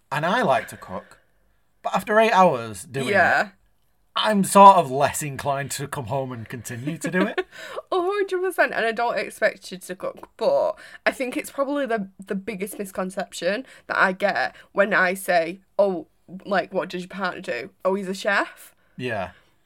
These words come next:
Speaker 2: "Oh, you must get the best food, like, cooked for you." And I'm like, "What do these people think's happening?"
Speaker 1: <laughs>
Speaker 2: Because it's not happening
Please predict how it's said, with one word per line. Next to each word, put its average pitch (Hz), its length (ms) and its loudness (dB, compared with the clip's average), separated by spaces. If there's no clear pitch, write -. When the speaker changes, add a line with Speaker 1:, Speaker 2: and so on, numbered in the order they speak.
Speaker 2:
"Oh, 269 320 6
you 208 220 -6
must 277 260 -6
get 247 240 -2
the 233 100 -4
best - 600 0
food, 220 880 -6
like, 220 220 4
cooked - 400 -2
for 196 340 2
you." 85 460 -4
And 349 100 0
I'm 427 160 -4
like, - 140 -8
"What 403 200 -4
do 440 160 -8
these 480 200 -2
people 440 380 -10
think's - 360 -16
happening?" 381 540 -2
Speaker 1:
<laughs> - 200 -8
Speaker 2:
Because 370 360 0
it's 330 200 -4
not 480 180 2
happening 415 360 0